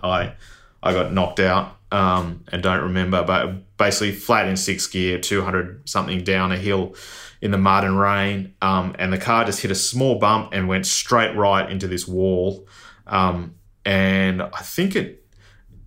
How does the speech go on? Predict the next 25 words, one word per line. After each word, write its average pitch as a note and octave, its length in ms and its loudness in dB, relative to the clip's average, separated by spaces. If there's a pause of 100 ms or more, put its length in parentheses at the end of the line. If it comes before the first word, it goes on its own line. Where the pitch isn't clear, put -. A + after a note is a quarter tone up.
(140)
there's B2 220 0
some E3+ 220 2
crazy A2+ 640 2
time G2+ 420 2
it F#2 80 -2
spent F#2+ 340 -2
in F#2+ 140 -2
the F#2 200 2
<laughs> F2+ 140 2
air, G2 280 2
the F#2+ 160 2
engineers G2 420 0
have G2 180 2
on, F#2+ 140 0
like, F2+ 220 -2
s-, - 340 -8 (380)
quite C3 200 2
a - 40 2
few A2+ 160 -2
seconds G2+ 560 0
flying G2+ 480 2
through F#2+ 180 -2
the F#2+ 160 0
air, F#2 320 0 (480)
um, F#2+ 420 0